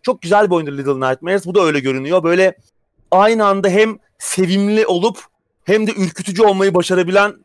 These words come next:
e, bir oyun. Bunu yapmak yani çok kolay değil. E, çok güzel bir oyundu. Çıkış tarihi de var.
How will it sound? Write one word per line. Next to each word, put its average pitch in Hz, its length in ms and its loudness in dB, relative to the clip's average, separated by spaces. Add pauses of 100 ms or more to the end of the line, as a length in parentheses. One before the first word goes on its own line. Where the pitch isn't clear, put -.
(120)
e, 139 140 -8
bir 147 60 -12
oyun. 170 420 -2
Bunu 156 260 -10
yapmak 185 420 -2
yani 165 160 2
çok - 240 -10 (460)
kolay 165 420 2
değil. 202 300 -8 (160)
E, 147 460 -8
çok 156 140 -18 (300)
güzel 151 340 -2
bir 160 60 -2
oyundu. 151 240 -2
Çıkış - 320 -10
tarihi 202 260 4
de 180 80 4
var. 185 300 0